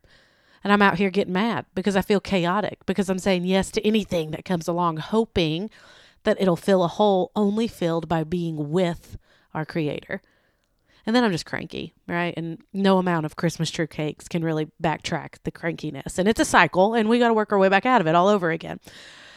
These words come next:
So to move toward your calling, you first have to move toward your Creator.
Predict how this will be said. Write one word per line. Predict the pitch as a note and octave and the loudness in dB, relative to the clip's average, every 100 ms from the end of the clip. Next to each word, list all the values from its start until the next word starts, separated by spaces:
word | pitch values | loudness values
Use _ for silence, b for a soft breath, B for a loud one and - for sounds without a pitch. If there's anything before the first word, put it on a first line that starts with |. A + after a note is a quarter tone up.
| B B | B B
So | - - B3 A#3 - _ _ | -6 6 8 8 4 _ _
to | - | 0
move | B3 C4+ E4 - | 4 8 6 6
toward | C#4+ D4 G#3 | 4 4 4
your | G3 | -6
calling, | - C4+ G#3+ D#3 E3 | 0 2 4 2 -2
you | G3+ G#3 | -2 -4
first | - A#3+ B3+ - | 0 2 2 0
have | B3 | -6
to | - F#3 | -2 -2
move | F3 G3+ G3+ F#3 | 2 4 4 0
toward | - F#3 E3+ | -2 0 0
your | E3 D#3+ D3+ | 0 -2 -2
Creator. | - D#3+ D3+ - - | -4 -4 -4 -6 -10